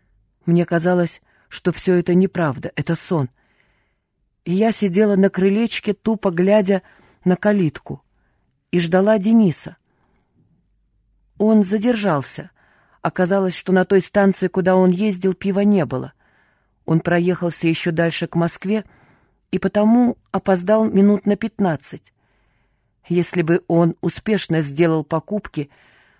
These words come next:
то застал бы меня как раз в тот момент, когда я запихивала Яну в колодец. Денис ничего не заподозрил, увидев усталое лицо Вики. Он сказал только, что она перегрелась на солнце,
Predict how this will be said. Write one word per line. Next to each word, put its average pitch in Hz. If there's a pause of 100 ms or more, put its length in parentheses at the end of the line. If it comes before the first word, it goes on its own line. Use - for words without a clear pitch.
(100)
то 190
застал 233
бы 214
меня 220
как 214
раз 220
в -
тот 214
момент, 208
когда 180
я 208 (500)
запихивала 190
Яну 190
в -
колодец. 190 (1600)
Денис 262 (140)
ничего 226
не 220
заподозрил, 180 (880)
увидев 160
усталое 151
лицо 160
Вики. 156 (640)
Он 196
сказал 240
только, 214 (240)
что -
она 214
перегрелась 208
на 196
солнце, 226